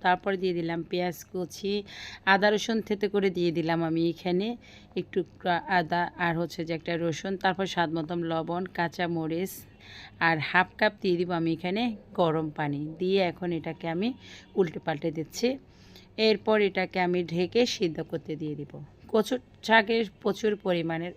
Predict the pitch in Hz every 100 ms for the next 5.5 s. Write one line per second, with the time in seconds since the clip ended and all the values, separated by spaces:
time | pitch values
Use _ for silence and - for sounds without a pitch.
0 | - - - 160 156 160 156 151 175 -
1 | 196 - 226 - 208 190 196 180 180 196
2 | - 185 185 190 - 180 170 175 180 165
3 | 175 156 170 175 175 - 180 165 151 170
4 | 170 - 170 156 143 - 165 170 165 170
5 | 165 185 170 180 208